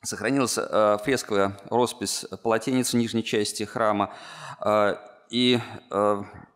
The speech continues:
также в ходе исследования, следующий слайд, пожалуйста, э, были обнаружены и остатки более раннего первоначального храма, который был построен в тысяча пятьсот девяносто пятом году. Э, и, э, этот объект, он как раз,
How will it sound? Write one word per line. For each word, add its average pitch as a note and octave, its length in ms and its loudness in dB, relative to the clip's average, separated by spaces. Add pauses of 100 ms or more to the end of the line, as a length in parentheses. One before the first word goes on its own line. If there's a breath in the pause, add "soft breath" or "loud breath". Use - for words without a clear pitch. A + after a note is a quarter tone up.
(240)
также C#3 360 0
в - 40 -12
ходе B2 360 -2
исследования, B2+ 600 0
следующий A2+ 320 -8
слайд, G2+ 180 -4
пожалуйста, G2 480 -4 (320 loud breath)
э, A2 160 -2
были C#3+ 380 2 (160)
обнаружены B2+ 560 0
и B2+ 240 -6
остатки B2+ 480 -4
более B2 520 -2
раннего B2 380 0
первоначального A2+ 720 -2
храма, A2 340 0
который G2+ 340 -4
был G#2 120 -4
построен A2 400 -6
в G#2 120 -10
тысяча - 240 -10
пятьсот - 240 -10
девяносто G#2+ 360 -8
пятом G#2 340 -2
году. F#2 340 -2 (400 loud breath)
Э, F#2+ 460 4 (140)
и, A2+ 420 -2 (720)
э, G2+ 720 0
этот B2+ 280 -2
объект, A#2+ 320 0
он A2 140 -6
как A2 160 -4
раз, A#2+ 320 -2